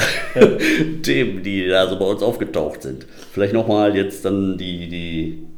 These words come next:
Speaker 2: die anderen, äh,
Speaker 1: Genau,
Speaker 2: Kennzeichen,
Speaker 1: jetzt
Speaker 2: die Sie ansprechen wollen.
Speaker 1: Genau, genau, bevor das, äh, hier ausufert, noch schnell die anderen Kennzeichen.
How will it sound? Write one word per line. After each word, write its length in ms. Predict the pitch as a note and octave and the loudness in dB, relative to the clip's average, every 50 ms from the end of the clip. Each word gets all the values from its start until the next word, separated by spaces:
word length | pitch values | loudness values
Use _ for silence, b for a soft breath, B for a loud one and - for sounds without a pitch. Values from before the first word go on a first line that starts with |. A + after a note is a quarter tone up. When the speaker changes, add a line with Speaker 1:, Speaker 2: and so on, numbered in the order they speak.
| - - - - - - - - - - - - | -16 -18 -18 -20 -20 -20 -20 -20 -20 -18 -16 -10
Speaker 2:
die 80 | - - | -6 -6
anderen, 480 | G#2 G2+ F2+ E2 D#2+ D#2+ D#2 D2+ C2+ | -4 -2 -2 -4 -4 -6 -8 -10 -10
äh, 500 | C2+ C2+ - - - E2 E2 - - - - | -12 -12 -12 -12 -12 -12 -12 -14 -12 -10 -6
Speaker 1:
Genau, 240 | C3 C3 B2+ A#2 | -2 -2 0 0
Speaker 2:
Kennzeichen, 380 | A2 - A#2 B2+ - C#2+ C#2+ D#2 C#2+ C#2+ | 0 0 -2 -2 -2 -4 -4 -4 -6 -8
Speaker 1:
jetzt 20 | |
Speaker 2:
die 180 | D2 - D2 - | -10 -14 -14 -14
Sie 100 | - - | -12 -12
ansprechen 380 | C2+ - - - C2+ - - | -12 -12 -12 -12 -12 -10 -10
wollen. 160 | C3 B2 - - - | -12 -14 -16 -10 -4
Speaker 1:
Genau, 400 | - D#3 D#3 C#3+ A#2+ G#2 F#2+ - | -2 2 4 4 4 4 2 -2
genau, 180 | C3 B2+ A#2+ A2+ | -4 -4 -2 -4
bevor 320 | A2 G#2 - A2+ B2+ B2+ | -4 -6 -6 -4 -4 -4
das, 240 | B2 A#2+ - - - | -4 -6 -10 -12 -10
äh, 140 | B2 A#2 A2 | -10 -10 -8
hier 240 | A2+ A#2 A#2 - | -8 -10 -8 -6
ausufert, 500 | - C3+ C#3 C3+ C#3 C#3 C3 C#3+ C3+ - | -6 -6 -6 -8 -10 -8 -4 -4 -4 -4
noch 80 | A#2 A2+ | -4 -8
schnell 240 | - - B2 A#2+ A#2+ | -8 -8 -6 -6 -6
die 100 | A#2 G#2+ | -6 -8
anderen 360 | G#2 C3+ D#3+ E3+ D3+ D3+ D3 | -8 -6 -4 -4 -4 -4 -6
Kennzeichen. 580 | - D#3 D3 D3 - C#3+ C3+ C3+ C3+ C3+ C3+ | -6 -8 -8 -8 -6 -6 -6 -6 -6 -6 -8